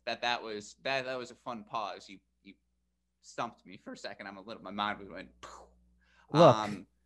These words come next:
Speaker 1: but okay, so it's not a definitive thing. Oh, this is great. And by the way,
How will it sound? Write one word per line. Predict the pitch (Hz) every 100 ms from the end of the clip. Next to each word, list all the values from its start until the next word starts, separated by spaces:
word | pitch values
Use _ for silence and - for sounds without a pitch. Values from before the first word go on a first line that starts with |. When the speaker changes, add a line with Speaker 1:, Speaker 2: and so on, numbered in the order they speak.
| _ _ _ _ _ -
Speaker 1:
but | 269 381
okay, | - 202 180 226 - _
so | - 269 285
it's | 277 285
not | 285 339
a |
definitive | 262 247 262 262 254
thing. | - 269 147 120 214
Oh, | 277 233
this | 208 175
is | 175
great. | - 139 139 110 - _ _ _ _ _ -
And | 151 160
by | 254
the | 226
way, | 185 143